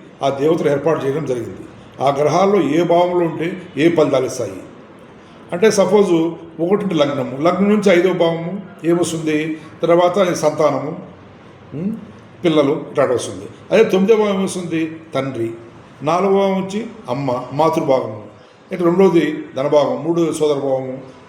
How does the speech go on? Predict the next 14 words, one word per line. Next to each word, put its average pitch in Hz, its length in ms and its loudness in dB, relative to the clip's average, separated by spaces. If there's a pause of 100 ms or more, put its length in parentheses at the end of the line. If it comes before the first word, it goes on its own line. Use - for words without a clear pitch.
నాలుగోది 170 380 2
వచ్చి 170 160 -2
మాతృ 147 300 0
చెప్పాను, 135 540 -6 (260)
ఐదో 151 220 4
సంతానం 139 420 0
చెప్పాను, 123 680 -8
ఆరో 170 280 2
శత్రులు, 151 540 -4 (340)
రోగ, 147 540 2 (200)
రుణాలు, 143 500 0 (600)
ఉమ్, 185 180 -10 (760)
అని 165 100 -2
చెప్పాము. 135 680 -2